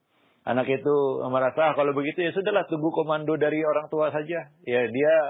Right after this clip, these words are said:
nggak, mungkin nggak pernah berpikir bagaimana, apa ke depannya. Ya.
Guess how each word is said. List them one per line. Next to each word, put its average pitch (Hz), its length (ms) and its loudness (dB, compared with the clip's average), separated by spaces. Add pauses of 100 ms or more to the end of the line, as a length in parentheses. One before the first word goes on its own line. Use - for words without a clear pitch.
(260)
nggak, 131 560 -2
mungkin 139 640 -4
nggak - 240 -4
pernah 143 320 -4
berpikir 170 560 -4
bagaimana, 143 560 -2 (640)
apa 131 400 0
ke 143 80 -2
depannya. 135 640 -2 (1120)
Ya. 101 480 -2